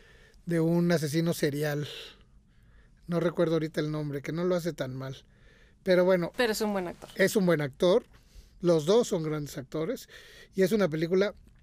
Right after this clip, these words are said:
Speaker 1: que se puede ver en familia pensando que es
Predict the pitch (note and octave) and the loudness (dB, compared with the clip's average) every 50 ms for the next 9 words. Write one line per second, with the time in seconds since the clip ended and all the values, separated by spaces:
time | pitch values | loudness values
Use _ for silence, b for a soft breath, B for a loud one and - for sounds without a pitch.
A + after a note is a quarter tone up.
0 | - _ _ _ _ - - _ - - D#3 - D#3+ B2+ D#3+ D3+ C3 F3+ F3 F3 | -20 _ _ _ _ -20 -20 _ -16 -10 -8 -6 -2 0 0 0 2 2 2 4
1 | F3+ F3 F3 F3 F3+ F3 E3+ - E3+ D3 C#3+ E3 E3+ D#3+ D#3 D3+ E3 F#3 - b | 4 4 4 2 2 2 0 0 -2 -2 -2 -2 -2 -2 -2 -4 -6 -6 -8 b
2 | b b b b b b b b b b _ _ - - - - - - _ - | b b b b b b b b b b _ _ -20 -20 -20 -20 -20 -8 _ 2
3 | F#3+ F3+ F3+ F3 - G#3 G#3+ G#3 G#3 G3+ G3+ G3+ A#3 C4 E4+ G#4+ - - F#3+ F3 | 4 4 2 2 2 2 2 4 2 2 2 2 2 2 2 -2 -2 0 2 2
4 | E3 E3 E3 E3 E3 E3 E3+ F#3+ F#3 - - | 4 4 2 2 2 2 2 0 -2 -4 -10